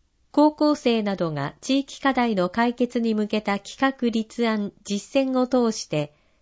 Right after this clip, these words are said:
高い創造意欲を持ち、リスクに対して挑戦できる力を養成。茨城ドリームパス事業、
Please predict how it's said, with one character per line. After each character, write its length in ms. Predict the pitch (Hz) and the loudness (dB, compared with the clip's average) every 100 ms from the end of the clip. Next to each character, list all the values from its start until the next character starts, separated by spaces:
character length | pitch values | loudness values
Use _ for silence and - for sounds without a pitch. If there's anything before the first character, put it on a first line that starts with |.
| _ | _
高 300 | 214 214 294 | -6 -2 0
い 160 | 285 240 | 0 2
創 240 | 254 262 | 4 4
造 260 | 269 262 254 | 6 2 2
意 160 | 247 | 0
欲 380 | 254 240 - 175 | 0 0 -2 -2
を 40 | 165 | 0
持 140 | 180 | -4
ち、 340 | - 156 151 _ _ - | -4 -6 -6 _ _ -2
リ 140 | 262 | -2
ス 160 | 294 - | -2 -4
ク 100 | 247 | -2
に 200 | 226 214 | -2 -2
対 240 | 240 240 | -2 -2
し 100 | - | -2
て 140 | 196 190 | -4 0
挑 240 | 247 262 | 2 2
戦 260 | 269 262 247 | 2 0 2
で 140 | 247 | 0
き 120 | 262 | 0
る 140 | 233 214 | -2 -2
力 420 | - 254 254 214 | -4 -2 0 0
を 60 | |
養 240 | 165 175 196 | 0 -2 -2
成。 500 | - 180 170 151 156 _ _ _ _ _ _ _ _ _ | -2 -2 -2 -4 -8 _ _ _ _ _ _ _ _ _
茨 460 | 196 208 285 277 254 | -4 2 2 2 -4
城 280 | - 170 - - | -4 -4 -4 0
ド 160 | 180 208 | 2 2
リ 220 | 269 269 | 0 0
ー 20 | |
ム 160 | 262 247 | 0 0
パ 160 | 233 | -2
ス 200 | - 240 | -2 -4
事 180 | 220 226 | -2 -2
業、 420 | 196 151 135 120 | -2 -2 -4 -8